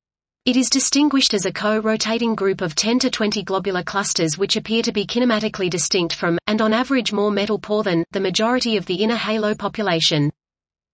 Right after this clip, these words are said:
Intriguingly, the orbital axis of this Dulai structure is closely aligned with that of the younger accretion event recently identified using a subpopulation of globular clusters in the outer halo of Andromeda, and this is strongly suggestive of a causal relationship between the two.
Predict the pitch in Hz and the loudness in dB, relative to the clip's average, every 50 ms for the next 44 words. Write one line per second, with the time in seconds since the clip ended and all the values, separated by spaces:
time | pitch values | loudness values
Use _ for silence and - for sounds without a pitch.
0 | _ - 247 233 214 - - 269 277 - 277 240 208 180 160 151 151 - - 190 | _ 0 0 0 0 0 2 2 2 2 2 2 2 2 2 2 0 -2 -2 -2
1 | 226 220 220 247 262 294 294 285 269 220 196 208 - - - 202 - - 175 160 | 0 2 2 2 2 0 0 0 2 0 0 -2 -2 -2 -2 -2 -2 -4 -4 -2
2 | 196 196 - - - 214 220 208 208 170 160 - - - 202 196 208 - - 185 | -2 -2 -2 0 0 0 2 2 0 0 2 0 0 0 -2 -4 -2 -2 -2 0
3 | 165 160 170 170 - - - 226 233 254 - - 262 240 220 196 185 190 202 208 | 0 0 0 -2 -2 -4 -2 0 0 0 0 0 0 0 0 0 0 0 0 0
4 | 208 196 190 180 - 196 196 196 180 - 180 165 175 196 214 220 214 220 190 175 | 0 -2 -2 -4 -2 -2 -4 -4 -2 -2 -4 -2 0 0 0 0 2 0 -2 -2
5 | - - 233 226 220 - 214 185 165 156 180 170 151 147 - - 190 233 254 - | -2 -2 -2 0 0 2 0 0 0 0 0 0 0 0 -2 -2 -2 -2 0 0
6 | - 269 240 233 220 190 190 185 202 190 202 - 226 - - 196 190 190 180 180 | 0 0 0 0 0 0 0 0 0 -2 -2 -2 -4 -4 -2 -2 -2 -2 -4 -4
7 | 190 202 185 214 202 175 160 - - 214 220 214 - - 214 190 - 208 180 175 | -4 -2 0 0 0 0 0 0 0 0 -2 -2 -2 -4 -6 -4 -4 -4 -2 0
8 | 175 185 - - 185 170 156 151 - 196 202 185 226 214 202 190 - - 214 220 | 0 0 0 0 2 0 -2 -2 -2 -4 -2 -2 0 -2 -2 -4 -2 -4 -2 -2
9 | - - 208 180 160 185 180 170 175 175 185 202 214 214 175 165 190 202 208 202 | 0 0 0 0 0 0 0 0 0 0 0 0 0 0 -2 -2 -2 -2 -2 0
10 | 185 175 165 160 165 165 165 156 202 208 220 214 190 160 151 151 - - 214 220 | 0 0 0 2 2 0 2 0 0 0 2 2 2 2 2 2 2 2 0 2
11 | 214 247 269 - 254 226 - - - 233 226 240 247 262 247 - - 208 - 202 | 2 2 2 2 2 2 0 2 2 2 2 2 2 2 2 0 0 0 0 0
12 | 208 - - 220 196 185 165 175 160 - - 220 220 - - 240 220 208 190 180 | 0 0 0 -2 -2 -2 -2 -4 -4 -2 0 0 0 2 0 0 0 0 0 0
13 | 180 208 214 - - 220 - - 185 160 - 202 180 - - 208 226 226 220 220 | 0 2 2 2 2 2 2 2 0 0 -2 -4 -6 -2 0 0 2 2 0 0
14 | - 196 185 165 151 147 | 0 0 2 2 2 2